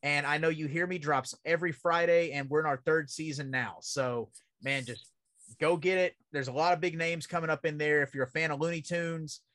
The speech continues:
um, Bob Bergen, who's been the voice of Porky Pig for thirty years, he's gonna be in there. Um, I've got, you know, I've had Jonathan Joss from King of the Hill, a lot of the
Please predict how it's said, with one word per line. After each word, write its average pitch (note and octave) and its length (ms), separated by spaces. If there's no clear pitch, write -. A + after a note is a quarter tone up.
um, B2+ 380
Bob D#3 300
Bergen, D#3+ 400
who's C#3+ 180
been C#3+ 160
the C3+ 60
voice C#3+ 280
of B2+ 100
Porky E3 300
Pig F#3+ 300
for F#3 80
thirty F3+ 320
years, F3 320
he's F#3+ 280
gonna F#3 180
be F3+ 180
in F3 140
there. F3 400
Um, B2 480
I've B2+ 240
got, A#2+ 360
you D#3 100
know, D3 40
I've C#3 100
had C#3+ 260
Jonathan D#3 420
Joss D3 360
from C3 160
King E3 220
of D3+ 60
the C#3 80
Hill, C#3 380
a B2+ 80
lot C#3 240
of C3+ 140
the B2+ 300